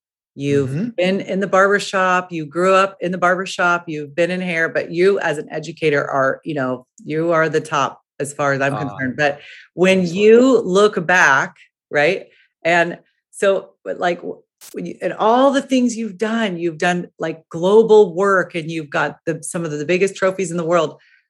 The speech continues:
Speaker 1: Um, what's the one thing that you love to teach?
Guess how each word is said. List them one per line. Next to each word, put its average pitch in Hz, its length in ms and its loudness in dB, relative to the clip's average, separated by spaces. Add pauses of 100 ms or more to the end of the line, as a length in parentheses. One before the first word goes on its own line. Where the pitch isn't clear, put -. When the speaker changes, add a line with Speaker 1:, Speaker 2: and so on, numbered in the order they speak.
(340)
Speaker 1:
Um, 165 380 -2 (100)
what's 190 340 0
the 294 140 -2
one 202 340 0
thing 214 200 -2
that 185 120 -2
you 156 260 -10
love 147 640 -2
to - 240 -14
teach? - 400 -16